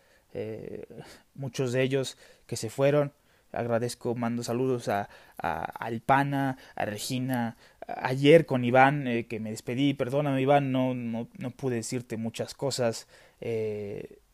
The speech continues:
<laughs> despedirme bien. Créeme lo que cuando me despedí de ti, te lo voy a confesar, sí se me hizo un pequeño nudo en la garganta, porque fue más como de la generación que yo llegué,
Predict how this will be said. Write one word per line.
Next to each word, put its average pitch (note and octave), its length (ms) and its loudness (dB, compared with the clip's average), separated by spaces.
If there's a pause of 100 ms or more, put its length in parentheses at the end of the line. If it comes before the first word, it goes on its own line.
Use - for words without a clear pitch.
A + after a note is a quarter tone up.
(120)
<laughs> - 640 -14
despedirme C#3 640 2
bien. D#3 340 6 (360)
Créeme D#3 280 4
lo D3 120 8
que C3+ 100 2
cuando C3+ 300 4
me C3 100 2
despedí C3 400 0
de C#3+ 100 6
ti, D3 380 2 (240)
te A2+ 80 -4
lo A#2 240 0
voy B2+ 140 2
a C3 40 -6
confesar, B2+ 480 0 (320)
sí - 220 -4
se A#2+ 140 -2
me A#2 100 2
hizo A2+ 380 2 (300)
un A#2+ 200 -6
pequeño A#2 340 -2
nudo A#2 220 -2
en A2 60 -2
la G#2+ 100 -2
garganta, A#2 600 2 (480)
porque B2 760 -4 (560)
fue D3+ 280 4
más D3+ 300 4
como C3+ 600 2 (640)
de D3 180 4
la D3 100 10
generación C#3+ 460 6
que D#3+ 140 4
yo D3 120 8
llegué, D3+ 580 6